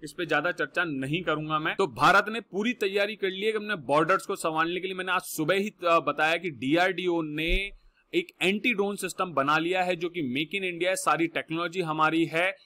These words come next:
हम उन चुनौतियों से, जो कि हमें रोजमर्रा में मिलने वाली हैं, उसके लिए बहुत ही मजबूत तरीके से आगे बढ़ रहे हैं और बहुत ही दूरदर्शिता के साथ आगे बढ़ रहे हैं।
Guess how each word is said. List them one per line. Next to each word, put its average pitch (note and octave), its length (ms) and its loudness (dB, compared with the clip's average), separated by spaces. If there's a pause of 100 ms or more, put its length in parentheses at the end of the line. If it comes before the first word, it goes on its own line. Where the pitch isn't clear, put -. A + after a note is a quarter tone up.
(220)
हम C4 300 2 (160)
उन E4 240 0
चुनौतियों G3+ 520 -2
से, A3 140 -6
जो F3 200 0
कि G#3 140 -8
हमें G#3+ 240 -4
रोजमर्रा F#3 520 0
में G#3 120 -4
मिलने F3 300 -2
वाली F3+ 200 2
हैं, G#3 80 -8
उसके F#3+ 280 -6
लिए F#3 140 0
बहुत F#3 480 -2
ही G3+ 140 -4
मजबूत C3+ 460 -2
तरीके E3 340 -2
से F3+ 120 0
आगे D#3 220 2
बढ़ D3+ 180 0
रहे E3+ 140 0
हैं F#3+ 60 4
और F#3+ 100 2
बहुत D3+ 320 -2
ही G#3+ 120 0 (360)
दूरदर्शिता G#3 680 4
के F3+ 140 -6
साथ F3 260 2
आगे D#3 200 2
बढ़ D3+ 180 0
रहे E3 140 0
हैं। F#3+ 140 -2